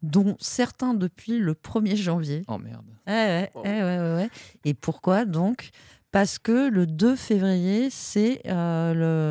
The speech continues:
Speaker 1: le, l'arrivée, donc, des Bourgognes, euh, dans le marché, euh, norvégien.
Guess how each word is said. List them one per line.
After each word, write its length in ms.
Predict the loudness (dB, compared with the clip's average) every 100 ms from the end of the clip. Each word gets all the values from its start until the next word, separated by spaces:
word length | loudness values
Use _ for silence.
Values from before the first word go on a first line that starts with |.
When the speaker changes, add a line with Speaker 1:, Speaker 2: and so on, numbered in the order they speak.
| -2
Speaker 1:
le, 80 | -2
l'arrivée, 480 | -2 0 0 0 -2
donc, 280 | 0 -2 -2
des 140 | -4
Bourgognes, 720 | -4 -4 -4 -2 0 0 0
euh, 200 | 0 -2 -4 -8 0
dans 180 | 2
le 160 | 2 2
marché, 500 | 0 -4 -4 -2 0
euh, 140 | 0
norvégien. 640 | 0 0 0 0 0 -2